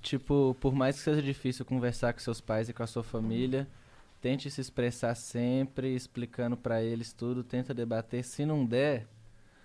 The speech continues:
mano, planeja a sua vida, mete o louco,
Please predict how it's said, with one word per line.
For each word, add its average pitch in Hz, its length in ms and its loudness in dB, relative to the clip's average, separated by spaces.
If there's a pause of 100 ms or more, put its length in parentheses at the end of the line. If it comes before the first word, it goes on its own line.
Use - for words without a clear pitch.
(200)
mano, 131 240 2
planeja 127 580 4
a - 20 -6
sua 123 240 -2
vida, 120 320 -2
mete 120 320 0
o 120 40 -2
louco, 117 580 -2